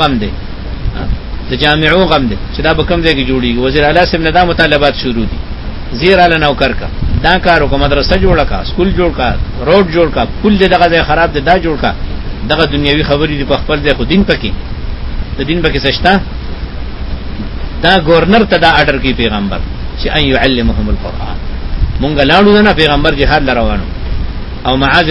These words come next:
پرېښود په مکه کې، تر مکې ګورنر شو نن نه پس. که مونږ هر څومره بار وخت تېرو، ته به دې ته قرآن ښیې. من الذین اوتوا الکتاب، د انجیل په لاس کې نیولې دی، د بله رساله په لاس کې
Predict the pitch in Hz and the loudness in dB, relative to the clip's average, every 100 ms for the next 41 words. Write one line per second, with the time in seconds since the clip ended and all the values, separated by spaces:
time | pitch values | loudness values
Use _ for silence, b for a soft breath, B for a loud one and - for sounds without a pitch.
0 | 151 180 190 196 190 185 180 196 165 190 | 2 2 4 2 2 2 2 2 2 2
1 | 170 156 170 156 143 131 139 117 117 113 | 2 0 0 0 0 0 -2 -2 -2 -2
2 | 107 98 - - - - - - 160 196 | -2 -2 -2 -2 -2 -6 -6 -4 0 2
3 | 185 196 226 196 175 165 156 156 - 139 | 4 4 4 4 2 2 2 2 2 0
4 | 120 101 - - 143 143 139 120 113 113 | 0 -2 -4 -2 0 0 -2 0 2 0
5 | 104 - - - - - - - - - | -2 -4 -4 -4 -6 -6 -6 -6 -6 -8
6 | - - - - - - - - - - | -8 -8 -8 -8 -6 -2 0 0 -2 0
7 | - - - 127 139 139 139 156 147 151 | 0 0 -2 0 2 2 2 2 2 0
8 | 143 131 127 120 131 113 - - - - | 0 0 0 2 2 0 -4 -6 -4 -4
9 | - 123 139 147 139 180 202 160 147 - | -2 -2 0 0 -2 -2 0 0 0 -2
10 | 131 117 104 95 90 - - - 131 151 | -4 -2 -2 -4 -4 -2 -2 -2 0 0
11 | 170 160 151 151 175 170 175 165 - | 2 2 0 0 2 2 2 2 2